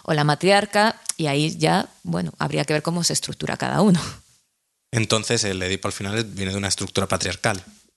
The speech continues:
Speaker 1: Efectivamente, ahí está, ¿no? Em, pero sobre todo yo creo que tiene que ver con, es verdad que está todo este tema de la estructura patriarcal, pero sobre todo es cómo poder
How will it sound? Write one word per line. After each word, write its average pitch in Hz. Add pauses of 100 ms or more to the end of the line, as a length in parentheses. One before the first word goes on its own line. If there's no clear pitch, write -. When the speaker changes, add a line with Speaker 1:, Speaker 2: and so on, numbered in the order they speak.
(120)
Speaker 1:
Efectivamente, 165 (400)
ahí 175
está, 185
¿no? 180 (440)
Em, 190
pero 180
sobre 196
todo 247
yo 262
creo 254
que 233
tiene 226
que 226
ver 233
con, 233 (1160)
es 190
verdad 196
que 175
está 196
todo 170
este 165
tema 175
de 143
la 143
estructura 147
patriarcal, 156
pero 180
sobre 165
todo 196
es 214
cómo 220
poder 226